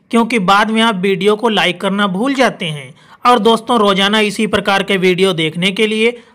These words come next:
आप हमारे इस चैनल को सब्सक्राइब करके बेल आइकन ज़रूर दबाएं, ताकि हर रोज़ नए वीडियो आप आसानी से देख सकें।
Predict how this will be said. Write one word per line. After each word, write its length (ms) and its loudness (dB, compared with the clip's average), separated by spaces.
आप 240 2
हमारे 420 2
इस 140 -2
चैनल 300 -2
को 160 -4
सब्सक्राइब 600 -4
करके 340 -4
बेल 220 -2
आइकन 300 -4
ज़रूर 280 0
दबाएं, 440 -4
ताकि 300 2
हर 220 2
रोज़ 240 4
नए 280 0
वीडियो 400 0
आप 360 -2
आसानी 460 -2
से 160 -6
देख 220 -8
सकें। 360 -18